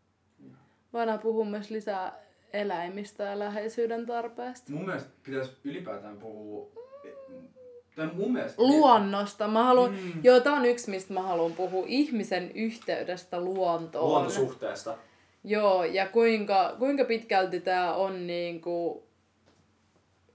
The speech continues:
Speaker 2: öö, luontainen taipumus ylipäätänsä, koska mä oon miettinyt tosi paljon sitä, ja mä oon ihan super niinku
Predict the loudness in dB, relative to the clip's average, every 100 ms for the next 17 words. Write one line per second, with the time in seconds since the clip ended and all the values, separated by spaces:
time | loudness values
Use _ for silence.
0 | -10 -6 -4 -2 0 0 -2 -4 -12 -20
1 | _ _ _ _ -2 2 4 2 -2 -4
2 | -4 -4 -2 0 -2 -6 -8 -6 -6 0
3 | 0 0 -4 -6 -6 -6 -6 -4 -4 -6
4 | -6 -4 -2 -2 -2 -2 -2 -4 -4 -4
5 | -4 -2 0 -2 -4 -6 -4 -2 -2 0
6 | -2 -2 -6 -4 -2 -2